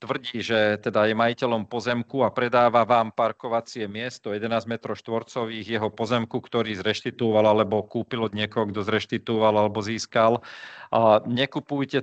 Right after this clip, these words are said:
to, získate právo síce k pozemku, ale je to bezcenné, pretože,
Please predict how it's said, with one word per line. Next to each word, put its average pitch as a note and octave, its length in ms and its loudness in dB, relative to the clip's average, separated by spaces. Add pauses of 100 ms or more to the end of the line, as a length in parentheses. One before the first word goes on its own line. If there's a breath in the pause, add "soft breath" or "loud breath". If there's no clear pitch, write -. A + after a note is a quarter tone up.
to, A#2+ 240 2
získate B2+ 480 -4
právo A#2+ 320 4
síce A#2+ 260 -10
k - 60 -14
pozemku, B2 480 -6
ale A2+ 160 2
je - 100 -6
to G#2+ 60 -4
bezcenné, A2 560 0
pretože, A2 560 -4